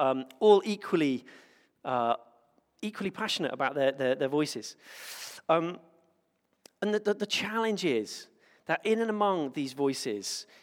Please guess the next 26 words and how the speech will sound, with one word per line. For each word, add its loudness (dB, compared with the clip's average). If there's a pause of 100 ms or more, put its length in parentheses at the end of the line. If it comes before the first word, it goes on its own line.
(120)
it's -6
really 0
easy -8
to -12
begin -4
to -8
believe -4
things -12
that -8
just -6 (160)
aren't -8 (300)
true. -6 (1300)
So 6
if 2
last 0
week, -2
when 4
we 0
looked -4
at -6
Jesus -4
being -4
the -2
bread 2
of -2
life 0